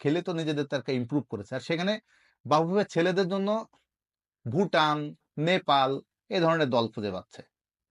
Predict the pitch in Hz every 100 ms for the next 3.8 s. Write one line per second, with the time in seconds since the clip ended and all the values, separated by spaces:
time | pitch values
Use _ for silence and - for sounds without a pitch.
0 | _ _ _ _ _ _ _ - 127 139
1 | - 151 - 165 170 139 135 147 156 147
2 | 117 117 135 123 98 - _ _ _ _
3 | _ _ 143 160 143 143 151 165